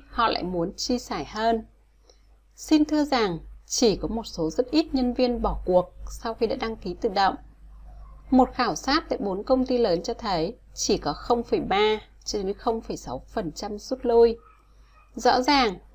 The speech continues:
tỷ lệ bỏ cuộc thấp như thế cho thấy nhân viên không bất ngờ khi nhận ra rằng họ đang tiết kiệm những khoản tiền nhiều hơn họ từng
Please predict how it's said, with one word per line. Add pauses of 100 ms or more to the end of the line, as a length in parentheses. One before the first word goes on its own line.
(100)
tỷ
lệ (100)
bỏ
cuộc (180)
thấp
như
thế
cho
thấy (380)
nhân
viên
không
bất
ngờ (240)
khi
nhận
ra
rằng (440)
họ
đang
tiết
kiệm (120)
những (120)
khoản (100)
tiền
nhiều
hơn (120)
họ (100)
từng